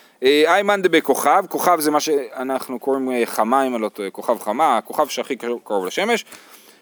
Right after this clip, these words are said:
"יהא גבר נהיר וחכים, משום דספרא דחמה", הוא הסופר של השמש, ככה הוא נחשב לסופר של השמש, כי הוא הכי קרוב אליה. אז הוא סופר, אז הוא גבר מהיר, ו-, אה, אה, אמרנו מקודם, זכרן וחכם. "היי מאן דבלבנה", מי שנולד במזל לבנה,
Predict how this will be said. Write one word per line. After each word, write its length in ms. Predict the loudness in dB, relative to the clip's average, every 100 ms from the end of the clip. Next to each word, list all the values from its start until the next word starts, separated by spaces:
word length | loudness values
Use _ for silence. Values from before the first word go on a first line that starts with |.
| 2
"יהא 380 | 4 6 4 4
גבר 480 | 4 4 6 6 4
נהיר 360 | 2 4 4 4
וחכים, 520 | 2 0 2 2 2 -6 -20 -6
משום 180 | -2 0
דספרא 640 | 2 4 4 4 4 2
דחמה", 460 | 2 2 2 2 2
הוא 200 | 4 4
הסופר 460 | 2 -2 4 4
של 200 | 4 0
השמש, 480 | 0 2 2 0 -4
ככה 240 | -4 -2
הוא 140 | -2 -4
נחשב 200 | -2 0
לסופר 320 | 0 -2 -6 -4
של 120 | -4
השמש, 240 | -4 -6
כי 80 | -6
הוא 60 | -6
הכי 120 | -4
קרוב 340 | 0 2 2
אליה. 200 | 2 0 -2 -10 -20 _
אז 160 | -6 0
הוא 240 | 2 2 -4 _
סופר, 500 | -6 -4 2 4 6 4
אז 100 | 4
הוא 80 | 2
גבר 220 | 4 4
מהיר, 460 | 0 0 4 4 4 -2 -2
ו-, 60 | 0 2 0 -4 -4
אה, 640 | -2 0 0 0 0 -4 -4
אה, 120 | -2 0
אמרנו 240 | 2 0
מקודם, 280 | 0 0 0
זכרן 440 | -2 -2 2 2 2
וחכם. 380 | -2 0 -2 -4 _ -20 -20 _ 0
"היי 160 | 2
מאן 180 | 2 2
דבלבנה", 720 | 4 4 4 2 2 2 2
מי 100 | 0
שנולד 420 | -2 0 2 2 2
במזל 300 | 2 4 2
לבנה, 500 | 4 2 4 4